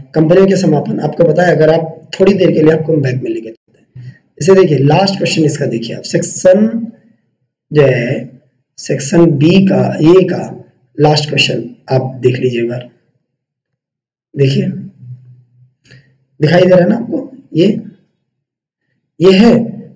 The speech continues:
अब एक काम करिए, आप इसका लास्ट देख लीजिए, आपके सामने दिख रहा होगा, इसका लास्ट क्वेश्चन देखिए, इसमें देखिए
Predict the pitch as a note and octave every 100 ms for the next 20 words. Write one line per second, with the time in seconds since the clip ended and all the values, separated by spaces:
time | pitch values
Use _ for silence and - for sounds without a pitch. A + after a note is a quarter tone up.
0 | _ E3 F#3 F#3+ C#3+ A#2 G#2+ A2 A2 -
1 | _ _ _ _ _ _ - E3 E3+ -
2 | D#3+ - G#3+ G3+ G3 - E3+ E3 D#3+ D#3
3 | D#3 - - _ _ _ _ _ - D3
4 | - - D3 D3 C#3 C3+ C3 B2+ B2+ -
5 | - _ _ _ _ _ _ _ _ _
6 | _ _ _ _ _ _ _ _ _ _
7 | _ _ _ _ _ - _ _ _ _
8 | - - F3 F3 F3+ F3 E3 D#3+ D3+ -
9 | D3 - - F3 C3+ B2 - A#2